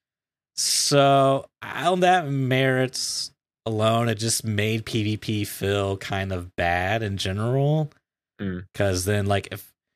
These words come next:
Speaker 1: if the meta is everyone's using crap gear, then it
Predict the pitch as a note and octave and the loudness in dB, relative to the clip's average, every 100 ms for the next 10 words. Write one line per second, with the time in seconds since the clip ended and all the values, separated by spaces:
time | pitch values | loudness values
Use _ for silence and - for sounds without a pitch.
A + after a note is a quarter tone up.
0 | _ - G#2 B2 B2+ E3 E3+ D#3 B2+ - | _ -6 -2 0 2 2 4 2 2 -4
1 | - A#2 B2 A#2 A#2 G#2 A2 G2+ G2 - | -4 -2 0 0 0 -2 -4 -4 -4 -2
2 | G#2 - - G2+ F#2 E2+ E2 F#2 - _ | -2 -2 -6 -2 -2 -2 -4 -6 -12 _
3 | _ _ _ _ _ F2+ G2 G2 F#2+ F#2 | _ _ _ _ _ -4 -2 0 0 0
4 | F2+ F2+ F#2 | -2 -4 -6